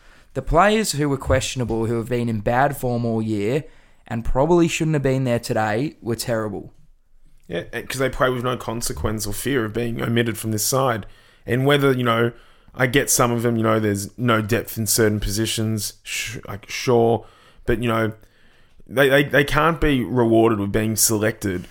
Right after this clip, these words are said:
Speaker 2: you know, repeatedly off the back of abysmal amateur level, you know, performances. And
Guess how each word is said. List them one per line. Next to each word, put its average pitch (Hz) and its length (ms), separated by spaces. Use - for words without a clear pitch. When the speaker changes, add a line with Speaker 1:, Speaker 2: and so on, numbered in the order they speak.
Speaker 2:
you 120 80
know, 104 180
repeatedly 101 760
off - 180
the 107 80
back 110 260
of 110 260
abysmal 123 760
amateur 127 300
level, 120 520
you 135 100
know, 120 160
performances. 139 920
And 135 320